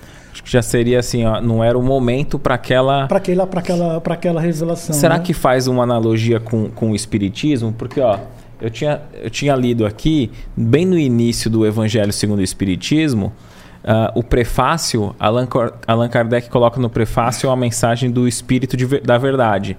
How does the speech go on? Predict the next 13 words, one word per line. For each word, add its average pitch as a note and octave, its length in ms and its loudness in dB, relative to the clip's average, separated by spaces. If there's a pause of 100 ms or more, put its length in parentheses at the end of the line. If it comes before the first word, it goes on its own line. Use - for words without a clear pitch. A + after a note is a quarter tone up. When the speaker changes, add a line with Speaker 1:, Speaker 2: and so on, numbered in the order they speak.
(100)
Speaker 2:
Uhum. E3+ 440 -2
Speaker 1:
E A#2+ 200 2
aí A#2+ 200 4
na C3 120 2
nota B2+ 360 2
tá D3 160 0
assim, C3+ 200 -2
na A2 140 2
nota G#2+ 260 0
que G#2+ 140 -4
Allan G#2+ 140 0
Kardec G#2+ 320 0
coloca, F#2+ 360 0